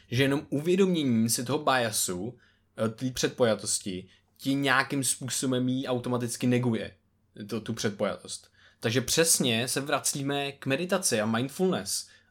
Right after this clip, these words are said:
a vlastně nějakého sebepozorování. Jenom si uvědomování toho, co se děje, i jak, eh, že jsme lidi a že, že ta člověčina je prostě všude kolem a že my jsme stroje na vytváření smyslu.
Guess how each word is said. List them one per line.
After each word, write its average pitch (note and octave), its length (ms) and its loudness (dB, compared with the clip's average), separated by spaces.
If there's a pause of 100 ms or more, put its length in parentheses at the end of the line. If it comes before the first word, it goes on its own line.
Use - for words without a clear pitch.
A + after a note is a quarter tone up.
(100)
a A#2 100 2
vlastně A#2 280 0
nějakého B2 320 -2
sebepozorování. A#2+ 1040 2 (240)
Jenom B2+ 200 2
si - 180 2
uvědomování C3+ 920 -2
toho, C3+ 280 0
co C3+ 140 -6
se D3 160 0
děje, A2+ 340 -2 (260)
i C3 140 -2
jak, C3 260 -2 (180)
eh, C3+ 120 -4 (240)
že C3+ 120 -2
jsme E3 200 4
lidi E3 440 2 (220)
a A#2 80 -4
že, A#2+ 200 0
že B2 280 0 (260)
ta A#2+ 80 -2
člověčina C#3+ 640 0
je C#3 100 -4
prostě C3+ 360 -4
všude D3+ 420 -2
kolem C3+ 340 0
a B2 60 -2
že B2 120 -2
my C3 120 0
jsme C3 200 -2
stroje C#3 480 2
na C3+ 80 0
vytváření B2+ 480 0
smyslu. B2 480 0